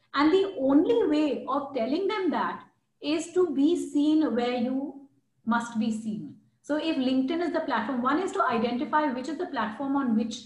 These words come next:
I'm going to be regularly visible, where you think your clients will be vis-, will be present. Once you identify that platform, then make a content calendar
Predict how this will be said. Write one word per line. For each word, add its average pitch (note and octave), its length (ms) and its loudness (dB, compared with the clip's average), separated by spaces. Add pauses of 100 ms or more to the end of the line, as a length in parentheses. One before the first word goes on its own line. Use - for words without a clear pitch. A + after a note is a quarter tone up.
(200)
I'm A#3+ 220 -2
going - 220 -14
to C4+ 60 -2
be A3 200 0
regularly G#3+ 560 2
visible, E3+ 440 -6 (840)
where A#3 180 2
you D#4+ 240 2
think E4 240 -4
your E4+ 200 2
clients C4+ 540 0 (400)
will A3+ 300 2
be B3 160 2
vis-, G3 320 -4
will A3 260 0
be A3 180 0
present. - 440 -6 (500)
Once B3+ 260 0
you G4 140 4
identify A3 720 0
that - 260 -4
platform, F#3+ 640 -8 (320)
then C4 540 2
make B3+ 240 0
a D#4+ 100 -2
content A3 500 0
calendar D#3 440 -10